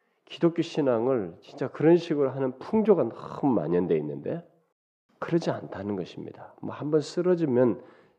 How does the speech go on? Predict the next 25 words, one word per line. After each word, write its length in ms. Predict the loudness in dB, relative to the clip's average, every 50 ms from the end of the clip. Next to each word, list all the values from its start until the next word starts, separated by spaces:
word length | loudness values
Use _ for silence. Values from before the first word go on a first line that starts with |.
| _
뭐, 140 | -12 -10 -8 -8 -10 -10 -14 _ _ _ _ _ _ _ _ _ _ _ _ _ _ _ _ _ _ _ _
뭐 120 | -16 -14
하나님에 560 | -12 -8 -2 2 6 6 8 8 10 8 8 8
대한 220 | 8 6 6 4
신앙의 460 | 2 0 0 4 4 6 6 6 4
세계가 340 | 2 2 0 -2 -2 -2 -6
확 160 | -6 -8 -6
지평이 420 | -2 -2 -2 -2 -2 -2 0 2 4
열려가지고 460 | 4 6 6 6 6 4 2 0 -2
뭐 100 | -6 -8
확 180 | -10 -12 -12
달라지는 440 | -6 -4 -2 -2 -2 -4 -4 -8 -8
게 80 | -8 -8
아니고, 640 | -10 -10 -12 -12 -8 -6 -4 -6 -6 -6 -14 _ _ _ _ _ _ _ _ _ _ _ _ _ _ _ _ -18 -6
그 320 | 2 4 6 6 6 4
모든 920 | 2 -4 -4 -4 -4 -6 -4 -4 -4 -2 -2 -4 0 6 6 8 8 6
경험 320 | 4 0 0 2 2 2 2
세계 220 | 0 -2 -4 -4
속에서, 640 | -6 -6 -8 -10 -10 -10 -10 -10 -10 -10 -10 -10 -12 _ _ _ _ _ _ _ _ _ _ _ _ _ -6
여기서도 400 | -2 -2 -2 0 -2 -2 -4 -4
지금 220 | -4 -2 -2 -2
나오지만은 720 | -2 0 0 0 0 0 -2 -2 -2 0 2 2 2 2 0
이 140 | -4 -6 -6
다윗이라는 440 | -4 -2 -2 -2 -2 -2 -4 -4 -4
사람이 380 | -4 -6 -6 -2 0 0 0